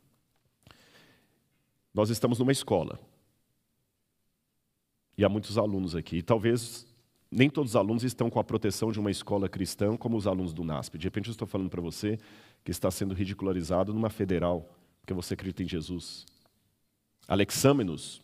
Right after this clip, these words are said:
não sei quem foi esse menino, mas eu quero encontrá-lo na eternidade. Ele foi ridicularizado pelos colegas, porque ele adorava um Deus que todo mundo falava que era um Deus cavalo.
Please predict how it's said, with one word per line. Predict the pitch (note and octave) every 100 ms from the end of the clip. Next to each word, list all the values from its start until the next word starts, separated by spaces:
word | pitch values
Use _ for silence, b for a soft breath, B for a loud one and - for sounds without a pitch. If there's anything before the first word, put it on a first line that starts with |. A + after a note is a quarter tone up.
| -
não | B2
sei | D3 C3
quem | B2+
foi | A#2 A#2
esse | -
menino, | A2+ G2 E2
mas | E2+ F2
eu |
quero | F2+ F#2
encontrá-lo | G2+ A#2 A2 F#2+ F#2
na | F#2
eternidade. | F2+ F2 F#2+ E2 B1+ - - _ _ _ _ _ _ -
Ele | G2+
foi | G#2+ A2
ridicularizado | G2+ A2+ A2 A2+ F#2+ F#2 F2+
pelos | - F2+
colegas, | - E2+ F#2+ F2+ D2+ - _ _ _ _ _
porque | - F2
ele | G2
adorava | G2+ F#2+ F#2 F2+
um | F2+
Deus | E2 G#2+ G2
que | -
todo | E2
mundo | G2+
falava | F#2 F2+ F2+
que | -
era |
um | G2
Deus | F2+ F2
cavalo. | F#2+ D2+ D2+ D#2+